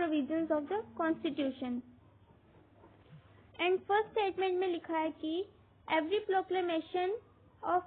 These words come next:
president's rule must be approved by both the houses of parliament within a stipulated time। तो ये स्टेटमेंट बिल्कुल करेक्ट है क्योंकि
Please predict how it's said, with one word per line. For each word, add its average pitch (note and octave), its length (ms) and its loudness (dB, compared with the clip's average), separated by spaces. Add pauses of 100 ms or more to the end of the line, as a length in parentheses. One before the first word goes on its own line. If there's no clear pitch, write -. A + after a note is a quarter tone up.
president's F4 580 2
rule F4 260 2 (140)
must F4 320 -2
be F4+ 140 2
approved D#4+ 460 -2
by C#4 160 2 (800)
both F4 320 2
the G#4+ 140 4
houses E4 420 2
of E4+ 160 0
parliament C#4+ 720 0
within D4+ 320 0
a E4+ 120 -2
stipulated D4 760 -2 (460)
time। B3+ 280 -2 (440)
तो F4+ 60 -4
ये F4+ 180 2
स्टेटमेंट F4 540 0
बिल्कुल E4 340 -2
करेक्ट D4+ 420 0
है F4 140 2 (440)
क्योंकि E4+ 300 -4